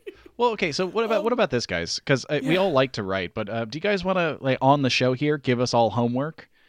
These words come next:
Speaker 1: What if we, um, all gave each other a
Speaker 2: You're
Speaker 1: title
Speaker 2: such a fucking
Speaker 1: and then
Speaker 2: teacher.
Speaker 1: of whatever
Speaker 2: <laughs>
Speaker 1: I,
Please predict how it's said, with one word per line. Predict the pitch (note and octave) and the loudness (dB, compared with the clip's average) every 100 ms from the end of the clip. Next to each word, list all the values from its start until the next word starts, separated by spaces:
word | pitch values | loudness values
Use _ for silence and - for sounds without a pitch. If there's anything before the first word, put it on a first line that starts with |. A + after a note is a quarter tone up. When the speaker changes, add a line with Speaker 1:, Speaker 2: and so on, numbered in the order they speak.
| _ _ | _ _
Speaker 1:
What | B2 C3 E3 | -2 0 0
if | - | -2
we, | D3 C3 A#2+ - | -4 -2 -4 -4
um, | A2 G2 F2+ E2+ - | -2 -2 -4 -6 -4
all | A#2+ C3+ | 2 2
gave | B2+ A#2 | 4 0
each | A#2+ - | 0 0
other | A#2+ A2 | 2 2
a | |
Speaker 2:
You're | D#3 | 0
Speaker 1:
title | F4 A2+ G2 | 2 2 2
Speaker 2:
such | F#3+ | 0
a | B3+ | -2
fucking | - E3 D#3+ F3+ B2+ | -4 -6 -4 -4 -2
Speaker 1:
and | A2+ | -2
then | G#2 | -2
Speaker 2:
teacher. | G#2+ A#2+ | -4 -6
Speaker 1:
of | G#2+ | -6
whatever | A#2 A#2 - - G#4 - - | -6 -4 -4 -4 -4 -6 -6
Speaker 2:
<laughs> | F4+ - _ | -12 -12 _
Speaker 1:
I, | - | -12